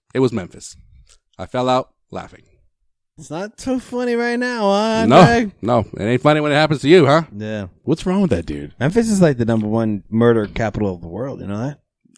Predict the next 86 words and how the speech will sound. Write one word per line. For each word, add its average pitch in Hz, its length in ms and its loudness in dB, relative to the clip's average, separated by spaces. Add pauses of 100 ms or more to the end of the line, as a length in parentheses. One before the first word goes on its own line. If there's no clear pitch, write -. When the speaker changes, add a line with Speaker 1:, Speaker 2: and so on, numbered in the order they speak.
(140)
Speaker 3:
That's - 180 -20
not 87 120 -14
true 90 120 -10
Speaker 1:
Did 90 40 -6
Speaker 3:
at 104 40 -4
Speaker 1:
you 113 40 -2
Speaker 3:
all. 110 40 -8
Speaker 1:
just 117 120 -2
make 113 180 0
that 107 120 0
up, 127 120 -6
bro? 143 240 -12
Speaker 3:
Yeah. 151 180 -14 (340)
He - 300 -20
always 139 280 -2
Speaker 2:
In 95 60 -4
the - 60 -2
Speaker 3:
makes 110 80 -6
Speaker 2:
United 117 160 -4
Speaker 3:
that 104 40 -8
up. 92 40 -12
Speaker 2:
States, 151 320 -8
at 92 140 -20
least. 107 360 -20
Uh, 92 60 -20 (120)
yeah. 120 80 -20 (180)
Speaker 3:
The 101 120 2
wor-, 104 240 0
uh, 110 60 -4
you 107 240 -4
know, 127 100 -4
you 92 80 -4
said 135 120 -8
the 104 80 -6
world. 76 320 -12
That's 104 140 -12
Speaker 2:
I, 95 40 -10
Speaker 3:
a 87 40 -10
lot. 82 140 -10
Speaker 2:
I 117 40 -10
messed 120 220 -10
up - 120 -14
on 85 60 -14
the 78 80 -20
world. 78 220 -18 (100)
Speaker 1:
Yeah. 107 180 -2
<laughs> - 0 -
Speaker 2:
Probably, 131 460 -4
Speaker 1:
So - 160 -8
I 131 120 -4
messed 143 120 -6
Speaker 2:
probably 143 80 -4
Speaker 1:
up - 20 -8
on - 20 -
Speaker 2:
like 123 140 -4
Speaker 1:
the 76 40 -8
world. 76 100 -8
Speaker 2:
Sierra 107 180 -8
Leone. 98 300 -6
Speaker 3:
Mad 98 260 -4
Speaker 2:
Number 92 140 -12
Speaker 3:
third 92 80 -4
Speaker 2:
one. 87 100 -4
Speaker 3:
world 85 120 -6
countries 78 320 -12
Speaker 2:
Yeah. 78 160 -12
Speaker 3:
that - 80 -14
are 85 60 -8
more 95 120 -6
<laughs> - 20 -10
dangerous 123 340 0
than 104 120 2
Memphis, - 360 -2
Speaker 2:
Yeah. - 140 -2
Speaker 3:
Tennessee. - 240 -10 (380)
Speaker 2:
It's - 100 -10
like - 160 -4 (140)
eighteen 113 420 -2
places 92 440 -2
in 87 200 -6
South 87 280 -4
America 80 460 -10
that's - 460 -10
<laughs> - 0 -
more - 180 -8
dangerous. - 580 -6